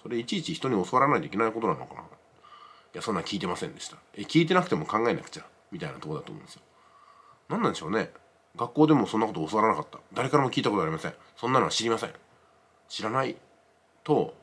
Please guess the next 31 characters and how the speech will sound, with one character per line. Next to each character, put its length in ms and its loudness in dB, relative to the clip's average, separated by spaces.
や 120 -10
ば 100 4
い 60 -2
で 40 -14
す 80 -12
よ 120 -12
と。 80 -18
ど 140 2
こ 80 2
ま 100 8
で 80 0
知 140 -6
っ 20 -20
て 100 0
い 60 2
て 80 -2
も、 260 0
知 140 -6
ら 120 6
な 100 8
い 40 0
と 80 -2
こ 80 0
ろ 80 2
か 120 -4
ら 80 -6
ね、 140 -6
視 120 0
覚 220 2
か 80 6
ら 260 8